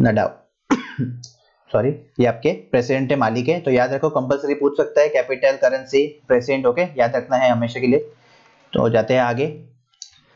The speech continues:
Who has been appointed as the new country manager of Google India, ठीक है, Google India के country manager कौन है? तो इसका answer आपका है संजय गुप्ता,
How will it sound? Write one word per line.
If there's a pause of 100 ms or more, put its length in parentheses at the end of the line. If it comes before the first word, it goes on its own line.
(140)
Who
has
been
appointed
as
the
new
country (340)
manager
of (180)
Google
India,
ठीक
है,
Google
India
के
country
manager
कौन
है? (360)
तो
इसका
answer
आपका
है (520)
संजय
गुप्ता,